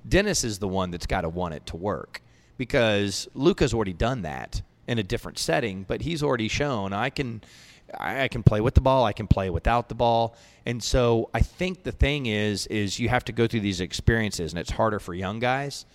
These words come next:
But once Dennis realizes how much easier it is for him to succeed if he acquiesces to someone else having the ball as much as he does, then he's gonna be like, "Man, this is great." And I think the real key here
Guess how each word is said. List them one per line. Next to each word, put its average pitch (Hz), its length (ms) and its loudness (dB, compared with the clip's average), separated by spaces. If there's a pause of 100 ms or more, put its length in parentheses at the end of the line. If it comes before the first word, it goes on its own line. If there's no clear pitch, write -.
(440)
But 110 340 4
once 135 360 2
Dennis 117 440 -2
realizes 123 960 -2 (360)
how 117 240 0
much 117 280 -4 (100)
easier 127 760 -2 (100)
it 120 100 0
is 120 240 2
for 104 140 -2
him 123 240 -4
to 127 200 2
succeed 123 920 -4 (380)
if 107 140 -8
he 101 200 -4
acquiesces 113 840 0
to - 120 -10
someone 104 340 -4
else 104 200 -4
having 104 280 0
the 90 80 -6
ball 98 300 2
as 90 120 -4
much 95 240 -2
as 90 160 -6
he 110 180 -2
does, 135 460 -4 (440)
then 107 340 0
he's 101 160 -2
gonna 95 180 -2
be 87 140 -2
like, 80 200 -4
"Man, 92 320 -4
this 85 200 -6
is 82 120 -8
great." 85 460 -6
And 101 120 -6
I 92 80 -4
think 110 280 -4
the 98 80 -4
real 110 300 0
key 131 380 -2
here 95 380 2